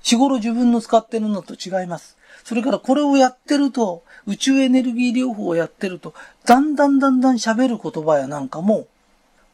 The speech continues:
その人の日常の喋る言葉も丁寧になってくるんです。それからこれは皆さん言われるんだけど、宇宙エネルギーを下ろしてると女性はものすごく綺麗になってきます。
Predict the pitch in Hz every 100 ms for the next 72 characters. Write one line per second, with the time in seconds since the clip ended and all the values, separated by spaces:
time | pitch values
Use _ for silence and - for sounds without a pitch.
0 | _ _ - 247 349 - - 175 233 175
1 | 175 247 240 254 233 220 214 208 226 202
2 | 147 190 196 175 135 - _ - 285 233
3 | 143 - - - - _ _ _ - _
4 | _ _ _ _ _ _ _ _ _ _
5 | _ _ _ _ _ _ - 247 269 226
6 | 220 208 170 196 208 196 143 135 135 135
7 | 139 123 110 - - - - 185 - 262
8 | 254 240 220 214 208 190 151 139 156 175
9 | - 135 - 160 190 185 247 233 214 160
10 | 135 151 247 277 285 226 - 196 156 -
11 | - - - -